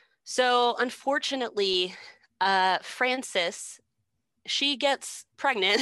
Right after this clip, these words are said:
<laughs> It's not unfortunate that she gets pregnant. It is unfortunate un-, that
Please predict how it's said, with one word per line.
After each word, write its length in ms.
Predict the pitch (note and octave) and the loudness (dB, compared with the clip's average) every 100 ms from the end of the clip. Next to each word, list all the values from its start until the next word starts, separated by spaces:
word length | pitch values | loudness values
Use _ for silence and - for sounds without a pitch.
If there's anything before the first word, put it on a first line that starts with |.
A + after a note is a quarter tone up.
| C4 | 0
<laughs> 40 | - | 2
It's 220 | A3 A#3+ | -2 0
not 140 | C#4+ | 2
unfortunate 480 | C4 A#3 A#3+ A#3 G#3 | 2 0 -2 0 -2
that 140 | F3+ - | -4 -6
she 120 | G3 | -4
gets 160 | F#3 | -4
pregnant. 480 | - - A#3 F3+ E3+ | -6 -2 -2 -2 -6
It 100 | F3+ | -4
is 100 | G3 | -4
unfortunate 580 | G#3 G3+ - C4+ A3+ G3+ - | -4 -4 -6 -4 -2 -2 -2
un-, 200 | F#3+ F#3 _ - | -4 -8 _ -2
that 260 | G3 F#3 | 0 0